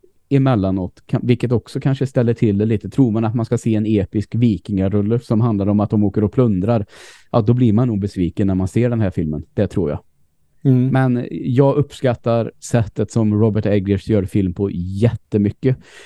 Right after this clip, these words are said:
Speaker 1: Det är lite synd att hans filmer inte går lite bättre, för det kanske bl-, till slut blir så att han inte får göra de här filmerna för att de helt enkelt inte drar in tillräckligt mycket pengar.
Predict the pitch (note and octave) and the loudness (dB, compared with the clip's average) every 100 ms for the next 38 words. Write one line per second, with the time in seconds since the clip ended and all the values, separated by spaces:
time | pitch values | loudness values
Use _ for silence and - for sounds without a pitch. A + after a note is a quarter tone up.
0 | - _ - - B2+ A#2+ G#2+ A2+ C#3+ B2+ | -20 _ -6 2 2 2 0 2 2 2
1 | - - C#3 - - C3+ C3+ G#2 G#2 - | -2 -6 -6 -6 2 2 2 0 -2 -2
2 | A2+ G2+ - A2+ F#2 G#2 A2 G#2+ G2+ G#2+ | -2 -2 0 0 0 0 -2 -2 2 2
3 | A2+ G#2+ G2 - G#2 A2 - A2+ G2 F2 | 2 0 -2 -2 0 0 0 -2 -2 -4
4 | - B2+ A#2 - - A#2+ B2 A2+ A2 A2 | -4 -4 -4 -6 -4 -2 -2 -2 -4 -6
5 | - B2+ A#2+ A#2 - C3 B2 - G#2 F#2+ | -6 -2 0 0 0 0 0 -2 -2 -2
6 | - _ _ _ _ _ _ _ _ _ | -4 _ _ _ _ _ _ _ _ _
7 | _ _ _ _ _ A2+ - A2+ A2 G2+ | _ _ _ _ _ -2 0 0 0 -2
8 | - A2 G2 G2+ A2 F#2+ G2+ B2 A#2 G2 | -4 -2 0 0 0 0 0 0 -2 -2
9 | G#2 F2+ F2 F#2 A2 G2+ A2 G#2 G2+ G2+ | -2 -2 -4 -4 -4 -2 -2 0 0 -2
10 | F#2+ F#2 F#2 - - A#2+ F#2 G2 G#2+ G2+ | -4 -2 -6 -6 -4 -2 -2 0 0 2
11 | G#2+ G2+ A2+ F#2+ F2+ G#2+ G2+ - - G2+ | 0 0 -2 -2 -4 -4 -4 -2 0 0
12 | G2+ A2+ | 0 -2